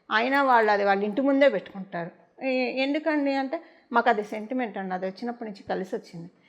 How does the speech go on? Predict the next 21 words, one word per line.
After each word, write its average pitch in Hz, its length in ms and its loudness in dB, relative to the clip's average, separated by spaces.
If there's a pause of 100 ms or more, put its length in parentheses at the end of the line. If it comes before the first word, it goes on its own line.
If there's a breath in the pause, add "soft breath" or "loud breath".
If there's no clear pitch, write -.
(180)
ఇలా 262 200 6
మన 220 200 0
లైఫ్లో 262 280 0 (100)
కూడా 214 140 4 (100)
ఉంటుంది 196 260 -6
కదండి. 180 420 -8 (440 soft breath)
ఇప్పుడు - 400 0
మీరు 233 220 6
కొనే 220 200 0
వస్తువు, 202 520 -4 (160)
అది 240 160 4 (100)
చిన్నది 277 300 4
అవ్వచ్చు, 339 300 6
పెద్దది 254 440 4
అవ్వచ్చు, 196 240 0 (280)
ఒక 208 120 2 (140)
కలమే 269 420 10
అవ్వచ్చు, 294 380 6 (260)
ఒక 214 140 -2
బుక్కే 220 400 2 (100)
అవ్వచ్చు 233 360 0